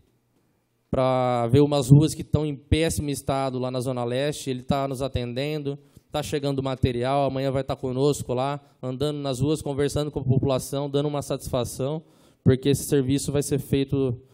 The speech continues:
da, da melhor maneira, de uma maneira rápida e ágil. Então, parabenizar o nosso parceiro Renan Pontelli, todo o secretariado, Moacir Monari, secretário de governo, sempre tem nos atendido, nos recebido muito bem no gabinete. Tem, tem diálogo, é um governo diferente que a gente tá vendo que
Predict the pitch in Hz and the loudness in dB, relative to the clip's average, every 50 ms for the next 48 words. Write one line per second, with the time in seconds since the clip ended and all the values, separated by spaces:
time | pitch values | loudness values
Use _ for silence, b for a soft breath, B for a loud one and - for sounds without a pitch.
0 | b b b b - 123 123 123 123 123 120 120 120 117 117 123 127 127 120 120 | b b b b -4 -2 0 2 2 2 2 2 2 0 -2 -4 -6 -8 -6 -4
1 | 127 131 139 139 147 165 175 175 160 147 139 143 147 160 170 170 156 156 156 156 | -2 0 2 2 4 4 4 2 2 -2 0 0 2 2 2 2 2 2 2 2
2 | 156 156 151 156 156 156 143 127 127 139 147 160 - 160 160 165 160 147 147 135 | 0 0 0 0 2 2 0 0 2 2 2 0 0 0 0 0 0 0 0 0
3 | 120 120 117 120 120 - b b b b - 165 170 - 175 170 160 151 156 151 | 0 0 -2 -4 -8 -14 b b b b -4 0 2 2 2 2 2 0 0 2
4 | 147 135 123 127 131 127 127 131 123 - - - 131 123 - - 135 120 120 127 | 0 0 2 2 2 2 2 0 -2 -4 -2 -2 -2 -2 0 -2 -2 -2 -2 -2
5 | 123 120 - - 120 110 - 135 139 143 139 135 b b b b b b - 151 | -2 -2 -2 -2 -6 -2 -2 0 0 0 -2 -4 b b b b b b 2 4
6 | 143 - 139 131 135 131 131 127 123 120 127 139 147 139 135 135 139 139 156 147 | 4 2 -4 -4 -2 -2 -2 0 2 2 4 2 2 2 2 0 2 0 0 0
7 | - 143 143 135 131 127 123 131 135 135 131 - 139 - 135 - 139 131 127 123 | 0 0 0 0 0 -2 -2 -2 0 0 0 -2 -2 -4 -4 -2 -2 -2 0 0
8 | 127 123 127 117 120 135 139 139 139 135 b b b b b b - - 175 170 | 0 0 0 0 0 0 0 0 -2 -6 b b b b b b -2 0 0 0
9 | 165 - 160 156 151 131 139 135 - 131 127 123 - - 151 139 139 139 127 147 | 0 -2 -2 -2 0 -2 -2 -4 -4 -6 -6 -6 -4 -4 -4 -2 -2 -2 -2 -4
10 | 139 - 151 135 139 135 127 143 160 165 - 151 139 143 139 135 131 135 127 127 | -2 -2 -2 -2 -2 -2 -2 -2 -2 -2 -2 0 0 0 -2 -2 -2 -2 -2 -2
11 | 127 120 127 135 143 135 - - b b b b b b b b _ _ - 151 | -2 -4 -2 -6 -6 -8 -10 -16 b b b b b b b b _ _ -2 -2
12 | 151 151 147 147 147 139 135 - 185 185 165 131 147 139 131 123 123 123 120 120 | 0 -2 -4 -4 -6 -2 0 2 2 2 2 2 2 2 4 2 2 0 0 -4
13 | 117 117 - - - - 131 135 139 135 139 143 127 147 147 147 139 127 - 156 | -6 -8 -12 -10 -6 -4 -4 -2 2 4 4 6 6 6 4 4 0 0 0 2
14 | 135 123 131 135 143 147 - - - 139 135 139 135 - 151 139 127 127 135 135 | 2 2 2 0 -2 -4 -6 -4 -4 -4 -4 -4 -4 -2 -2 0 2 2 0 0
15 | 135 127 - - 139 131 117 113 120 - | -2 -2 -2 0 0 0 0 -2 -4 -10